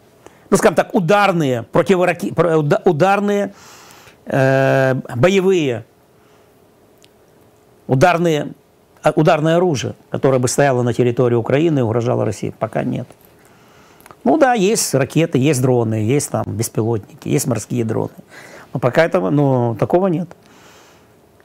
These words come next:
Будет ли сейчас Америка, как они планировали до войны,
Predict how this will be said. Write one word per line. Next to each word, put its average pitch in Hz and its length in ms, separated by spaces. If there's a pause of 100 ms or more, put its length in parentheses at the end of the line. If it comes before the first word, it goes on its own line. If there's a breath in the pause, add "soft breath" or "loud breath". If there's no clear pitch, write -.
(100)
Будет 285 320
ли 269 80
сейчас 208 400
Америка, 185 640 (320)
как 160 200
они 170 280 (520)
планировали 131 800 (760 soft breath)
до 151 200
войны, 190 500